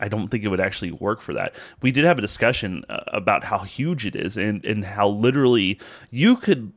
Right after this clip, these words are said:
put the whole population of Quincy and then some into this cave system. And, and there'd be plenty of room and <laughs> actually plenty of food with Coles there, um, that you could survive. But the problem, the single problem with this caving system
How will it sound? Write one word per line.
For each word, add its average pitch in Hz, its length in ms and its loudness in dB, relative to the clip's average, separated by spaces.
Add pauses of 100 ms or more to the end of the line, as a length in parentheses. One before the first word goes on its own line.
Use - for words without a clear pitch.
(140)
put - 400 4
the 110 80 4
whole 143 300 4
population 98 720 0
of - 120 -10
Quincy 104 400 0
and 98 180 -2
then 120 240 2
some 90 300 -2
into 113 580 0
this - 260 -4
cave 98 320 -2
system. - 520 -8
And, 101 260 -4
and 113 240 -2
there'd 120 160 4
be 113 60 -4
plenty 131 340 2
of 117 100 0 (200)
room 139 440 4
and 120 120 2
<laughs> - 100 -4
actually - 240 -2
plenty 92 260 0
of - 80 -2
food 113 280 2
with 87 160 -4
Coles 147 340 4
there, 135 300 4 (340)
um, 95 300 0
that 98 180 2
you 95 80 -8
could - 140 -4
survive. 104 360 0
But - 120 -6
the - 80 2
problem, 135 800 2 (220)
the 120 100 0
single 131 540 2
problem 110 640 2
with 104 400 2
this 120 180 0
caving 120 440 2
system 92 380 -4